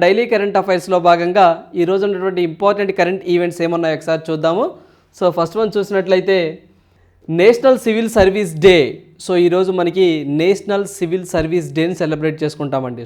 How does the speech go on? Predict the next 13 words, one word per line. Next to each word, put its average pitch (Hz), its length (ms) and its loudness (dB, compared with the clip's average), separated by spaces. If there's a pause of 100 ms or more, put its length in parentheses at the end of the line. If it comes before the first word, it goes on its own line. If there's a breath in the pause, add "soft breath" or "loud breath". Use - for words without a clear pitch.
So, 139 160 -8
మనకి 135 260 -6
ఏప్రిల్ 151 380 -4
ట్వంటీ 143 280 -4 (100)
ఫస్ట్ 147 280 -6
అనేది 151 280 -2 (100)
ఏప్రిల్ 160 400 -4 (500 loud breath)
మనకి 147 260 -2 (400)
ఇరవై 160 220 0 (120)
ఒకటో 170 220 -2 (140)
తారీఖున 160 380 0 (200)
ఈరోజు 156 320 -2
సివిల్ 160 260 -6